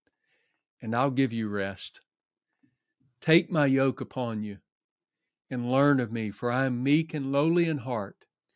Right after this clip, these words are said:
and ye shall find rest unto your souls. For my yoke is easy and my burden is light." And so I encourage you today to just be,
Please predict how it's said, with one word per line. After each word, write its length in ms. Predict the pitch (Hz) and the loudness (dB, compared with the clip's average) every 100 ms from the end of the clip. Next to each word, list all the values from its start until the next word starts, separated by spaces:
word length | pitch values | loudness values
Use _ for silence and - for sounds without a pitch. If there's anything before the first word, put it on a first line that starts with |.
| _ _ _ - | _ _ _ -12
and 220 | 107 110 | -10 -4
ye 240 | 139 165 | -2 -2
shall 380 | 156 - 143 139 | -2 -2 -2 -2
find 520 | - 135 135 131 123 | -4 -6 -4 -4 -4
rest 640 | 131 135 101 - - - _ _ _ _ _ _ _ | -2 -2 -4 -8 -12 -14 _ _ _ _ _ _ _
unto 220 | 113 135 | -10 -6
your 160 | 110 104 | -6 -8
souls. 500 | - 107 101 98 - | -8 -10 -10 -12 -16
For 160 | - | -12
my 160 | 110 110 | -8 -8
yoke 380 | 110 131 143 147 | -4 -2 0 -2
is 120 | 127 | 0
easy 460 | 156 170 196 185 185 _ _ _ _ _ _ _ - | 0 0 -2 -6 -10 _ _ _ _ _ _ _ -8
and 100 | 123 | -6
my 120 | 113 | -4
burden 360 | 107 127 131 | 0 2 2
is 160 | 120 107 | -2 -4
light." 460 | 107 104 98 - _ _ _ _ _ _ _ _ _ _ - | -6 -6 -8 -14 _ _ _ _ _ _ _ _ _ _ -14
And 80 | 123 | -4
so 140 | 147 | 0
I 120 | 131 | 2
encourage 540 | 135 - 185 185 185 180 | 0 0 2 4 4 2
you 60 | |
today 500 | 156 131 131 107 98 _ _ _ _ _ _ _ _ _ _ | 0 0 -2 -4 -8 _ _ _ _ _ _ _ _ _ _
to 100 | - | -10
just 360 | 120 185 - 151 | 0 0 0 0
be, 420 | 151 135 104 | 2 2 0